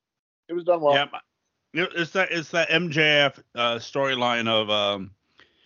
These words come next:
Speaker 2: you know, New Japan's an indie company, so, um, if I'm gonna wrestle, I'm gonna wrestle, uh, first match so I can get out of there as soon as possible, which he did. Posted a video of him at the airport, like, "I'm leaving.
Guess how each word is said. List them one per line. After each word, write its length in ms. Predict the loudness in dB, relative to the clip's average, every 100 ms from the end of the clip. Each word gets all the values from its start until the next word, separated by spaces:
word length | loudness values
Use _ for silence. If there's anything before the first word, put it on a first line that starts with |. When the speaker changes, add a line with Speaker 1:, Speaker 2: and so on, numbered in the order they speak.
| _ _
Speaker 2:
you 100 | -4
know, 240 | -2 -2 -6 _ _ _ _ _ _ _ _ 0
New 200 | 2 2
Japan's 440 | 0 2 2 2
an 80 | -2
indie 420 | -2 -2 -4 -4
company, 520 | -8 -8 -6 -6 -6
so, 400 | -6 -2 0 0
um, 520 | 0 0 -2 -4 -10 -18 _ _ _
if 140 | -8 -2
I'm 140 | 0
gonna 200 | 2 4
wrestle, 480 | 4 2 0 -4 -4 -16 _ _ _ _ _ _ _ _ -8
I'm 80 |
gonna 140 | -6 0
wrestle, 500 | 2 2 0 -2 0
uh, 340 | 0 -2 -4 -8 _ _ _ _
first 240 | 0 2 2
match 340 | 0 0 -4
so 80 | 0
I 60 | 0
can 80 |
get 140 | 2 2
out 160 | 2
of 60 | 2
there 100 | -2
as 80 | -4
soon 140 | -6
as 80 | -6
possible, 440 | -4 -4 -4 -8 -8 _ _ _ _ _ 0
which 180 | 2 2
he 100 | 2
did. 340 | 4 2 0 _ _ _ _ _ _ _ _ _ _ _ _ _ _ _
Posted 280 | -6 -4 -6
a 40 |
video 260 | -2 0 2
of 80 | 2
him 220 | 0 0
at 100 | -2
the 120 | 0
airport, 540 | -2 0 0 0 -4 -16
like, 200 | -10 -6
"I'm 140 | -2
leaving. 440 | 2 2 0 -4